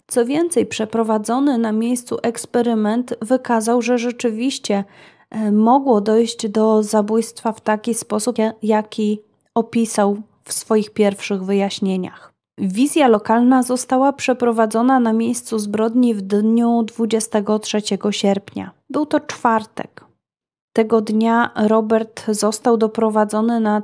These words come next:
staw przez policjantów. Dokładnie przedstawił i pokazał przebieg tamtego spotkania z Sarą. Wizję zarejestrowano i zabezpieczono jako kolejny dowód winy oskarżonego,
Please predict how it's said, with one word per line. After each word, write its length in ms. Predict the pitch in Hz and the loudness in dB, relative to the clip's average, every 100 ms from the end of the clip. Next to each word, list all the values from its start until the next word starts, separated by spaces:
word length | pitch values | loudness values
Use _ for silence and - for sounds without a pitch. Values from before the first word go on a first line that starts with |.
| - | -6
staw 580 | - - - 208 208 - - | -10 -10 -2 -2 -2 -8 -6
przez 280 | - 214 - | -4 -2 -2
policjantów. 960 | 208 202 196 - 196 196 196 202 - _ _ - | 0 0 0 -2 -2 -2 -6 -12 -14 _ _ -2
Dokładnie 600 | 220 220 240 233 214 151 | -2 2 2 2 -2 -4
przedstawił 800 | - 196 196 - 202 214 233 - | -6 -6 -6 -4 0 0 0 -2
i 120 | 214 | -2
pokazał 540 | 233 226 226 220 220 | -4 -2 -2 0 0
przebieg 460 | 214 - 214 214 214 | -2 -2 2 0 0
tamtego 480 | 208 202 202 196 202 | -2 -2 -2 0 -2
spotkania 640 | - 196 - 190 190 190 | -4 -6 -4 -2 -2 -2
z 200 | - - | -4 -2
Sarą. 400 | 196 190 185 - - _ _ - | 0 0 0 -8 -14 _ _ -6
Wizję 560 | 202 233 226 247 226 214 | 0 0 2 2 4 2
zarejestrowano 1160 | 220 226 247 254 247 254 233 226 226 226 233 | 0 2 4 4 2 0 2 2 2 2 0
i 200 | - 233 | 0 -2
zabezpieczono 920 | 220 226 226 240 - 233 226 226 233 226 | 2 2 2 0 0 0 0 0 2 2
jako 300 | 220 220 220 | 0 -2 -4
kolejny 760 | - 233 233 226 226 226 220 | 2 4 4 4 2 2 0
dowód 500 | 190 208 196 208 202 | 2 0 0 -2 -4
winy 340 | 196 196 196 190 | -2 0 0 -2
oskarżonego, 960 | 185 - 196 190 190 190 196 220 226 | -6 -2 0 0 -2 0 0 0 -2